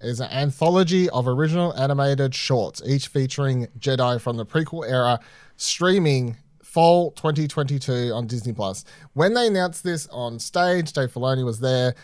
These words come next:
Um, I don't know if, who else was there moderating it, I don't remember. But they announced the show, they showed some stills and stuff of, like, Ahsoka as a kid, and even,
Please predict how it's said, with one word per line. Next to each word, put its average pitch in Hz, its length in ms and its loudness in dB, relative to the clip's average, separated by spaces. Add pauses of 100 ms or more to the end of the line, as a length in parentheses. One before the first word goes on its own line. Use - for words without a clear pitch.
(180)
Um, 95 560 -4 (200)
I 110 40 -12
don't 104 120 -8
know 104 60 -8 (100)
if, - 200 -8
who 113 120 -2
else 107 240 -6
was 104 160 -10
there 104 240 -4
moderating 104 460 -8
it, 101 40 -10
I 82 100 -10
don't 90 140 -10
remember. 107 300 -8
But 151 360 -2 (320)
they 139 280 4
announced 170 320 0
the 185 80 -2
show, 143 480 4
they 131 200 -2
showed 139 320 0
some 131 200 -4
stills 151 720 2
and 131 240 -4
stuff 135 500 -2
of, 113 260 -4
like, 110 140 -4
Ahsoka 120 500 -4
as 107 120 -4
a 110 40 -8
kid, 196 600 4
and 113 320 -6
even, 120 460 -4